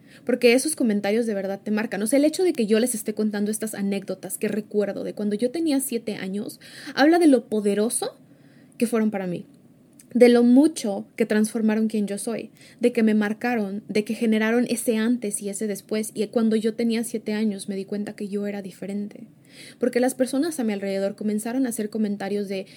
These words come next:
"Mis piernas están muy gordas", "Hoy Natalia subió de peso mientras en lo que se fueron y regresaron aquí a México",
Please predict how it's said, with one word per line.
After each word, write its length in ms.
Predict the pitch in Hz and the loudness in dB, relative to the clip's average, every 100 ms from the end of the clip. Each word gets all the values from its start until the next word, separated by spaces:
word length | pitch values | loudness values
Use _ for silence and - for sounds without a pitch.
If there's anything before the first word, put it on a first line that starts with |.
| - - | -20 -2
"Mis 160 | 226 220 | 0 2
piernas 360 | 214 185 185 | -2 -4 -6
están 240 | 202 175 170 | -8 -8 -8
muy 100 | 170 | -4
gordas", 540 | 175 233 233 220 220 - | -2 0 0 -2 -4 -2
"Hoy 120 | 247 | -2
Natalia 360 | 226 208 208 | -2 -4 -4
subió 240 | 214 214 196 | -4 -6 -8
de 120 | 202 | -8
peso 300 | 202 208 214 | -6 -6 -4
mientras 400 | 208 196 185 180 - - - | -6 -6 -10 -14 -16 -20 -14
en 120 | - 196 | -6 -4
lo 120 | 190 | -4
que 100 | 196 | -4
se 100 | 196 | -6
fueron 320 | - 202 214 | -2 0 2
y 60 | 214 | 0
regresaron 600 | 190 180 185 185 196 202 | -2 -6 -8 -8 -6 -8
aquí 180 | - 185 | -8 -8
a 40 | |
México", 560 | 185 233 262 254 240 | -2 -2 -2 -4 -4